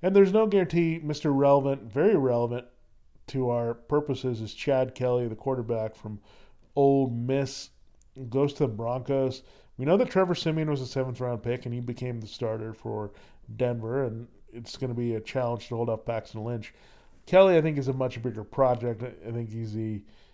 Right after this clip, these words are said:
easily cuttable guy if he doesn't show much on and off the field here for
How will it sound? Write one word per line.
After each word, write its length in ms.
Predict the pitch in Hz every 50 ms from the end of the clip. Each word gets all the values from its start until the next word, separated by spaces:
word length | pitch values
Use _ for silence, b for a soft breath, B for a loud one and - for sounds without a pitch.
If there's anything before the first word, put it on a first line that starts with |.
| b b - _
easily 680 | - 151 151 151 135 131 143 139 135 131 127 131 131 -
cuttable 500 | - - 147 143 139 135 127 131 123 120
guy 320 | 110 127 120 120 120 120 120
if 140 | 117 113 -
he 60 | 127
doesn't 260 | 123 120 110 120 113
show 320 | - - - 127 120 120
much 360 | 117 117 117 117 110 - - 120
on 320 | 113 117 113 113 113 120
and 100 | 120 120
off 260 | 117 113 113 110 - -
the 80 | 117
field 320 | 107 - 117 117 117 113 113
here 260 | 113 113 113 110 104
for 400 | - - - 120 113 107 101